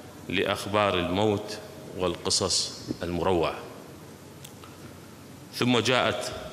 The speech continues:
صدمة احتلال تنظيم داعش الإرهابي لمناطق واسعة من محافظاتنا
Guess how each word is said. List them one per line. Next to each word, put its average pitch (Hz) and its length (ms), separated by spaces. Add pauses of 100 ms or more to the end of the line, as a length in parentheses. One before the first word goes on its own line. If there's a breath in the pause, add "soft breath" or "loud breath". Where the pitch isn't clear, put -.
(200)
صدمة 104 840
احتلال 101 580
تنظيم 98 460
داعش 110 420
الإرهابي 101 720 (600 loud breath)
لمناطق 101 760
واسعة 95 840
من 104 360
محافظاتنا 92 840